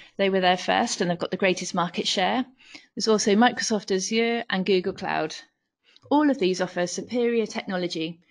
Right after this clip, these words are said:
so you're running your systems on the same world-class infrastructure as global corporations. They're highly secure. The cloud provider is responsible for the security of the cloud,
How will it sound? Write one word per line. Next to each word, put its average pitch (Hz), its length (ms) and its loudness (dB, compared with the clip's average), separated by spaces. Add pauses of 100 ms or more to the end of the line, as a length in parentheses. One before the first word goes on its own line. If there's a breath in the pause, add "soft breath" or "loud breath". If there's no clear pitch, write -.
(100 soft breath)
so - 120 -4
you're 220 140 2
running 254 300 4
your 247 100 2
systems 170 560 -4
on 196 160 -4
the 185 60 -2
same 208 340 -2
world-class 220 580 -2
infrastructure 180 680 -6
as 180 80 -8
global 214 320 0
corporations. 170 1000 -4 (800 soft breath)
They're 214 100 4
highly 214 460 2
secure. 185 520 -4 (1120)
The 196 80 -6
cloud 269 260 0
provider 208 400 0
is 185 140 -4
responsible 185 580 -2
for 175 140 -8
the 175 120 -4
security 180 640 -4
of 190 220 -6
the 220 120 -6
cloud, 262 420 0